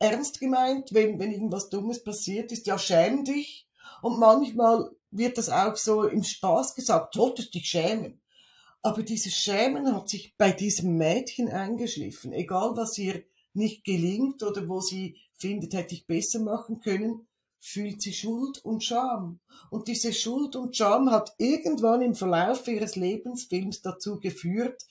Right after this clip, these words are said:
dass der Mechanismus gekommen ist,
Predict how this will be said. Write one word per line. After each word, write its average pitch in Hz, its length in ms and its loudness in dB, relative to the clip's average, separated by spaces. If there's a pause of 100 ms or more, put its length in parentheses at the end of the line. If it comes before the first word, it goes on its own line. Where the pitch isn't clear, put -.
(400)
dass 214 240 2
der 208 200 2
Mechanismus 214 680 -4
gekommen 214 440 -2
ist, 208 200 -6